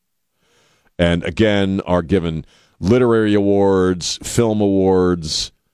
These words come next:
You'll, you'll, there'll be great prompt writers and lousy prompt writers. And, and at that point, you're, you're not even making art anymore, in my opinion. It may freaking look great and sound great,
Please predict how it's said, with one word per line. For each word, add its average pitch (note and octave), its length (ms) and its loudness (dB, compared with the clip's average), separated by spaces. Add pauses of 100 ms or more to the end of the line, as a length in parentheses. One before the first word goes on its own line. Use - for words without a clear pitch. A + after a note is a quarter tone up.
(180)
You'll, A#2+ 240 2
you'll, C#3 280 0 (160)
there'll C3+ 180 -2
be C3 140 0
great A#2 520 -2
prompt C3 420 -4
writers G#2 640 0
and G#2+ 160 0
lousy A2 420 -2
prompt C#2+ 400 -6
writers. C2 500 -6 (960)
And, A2+ 180 2
and A#2+ 180 0
at A#2+ 240 -2
that E3+ 240 0
point, G#2 560 0
you're, A#2+ 200 0
you're C#3+ 180 2
not E3+ 220 0
even G#2+ 320 -2
making G#2 420 -2
art C2+ 320 -8
anymore, C#2+ 400 -4
in C2 60 -6
my B1+ 120 -6
opinion. C#2 360 -4
It C#3+ 100 0
may D#3 200 0
freaking - 480 -2
look A#2 340 -2
great C#2 420 -8 (420)
and F#2 160 -4
sound D3 460 -4
great, B1 440 -10